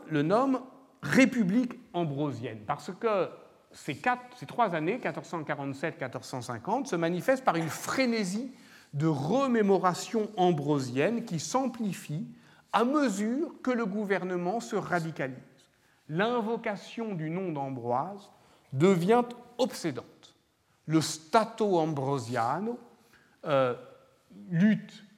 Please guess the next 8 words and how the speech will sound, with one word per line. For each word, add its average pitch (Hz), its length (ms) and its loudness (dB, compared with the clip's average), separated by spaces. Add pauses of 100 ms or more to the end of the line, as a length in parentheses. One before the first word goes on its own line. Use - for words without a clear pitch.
(200)
pour 180 500 0 (140)
la, 147 480 2
euh, 131 100 -2
liberté 156 720 0
ambrosienne, 147 1040 2
qui 175 340 0
est 170 360 6
elle-même, 143 680 -2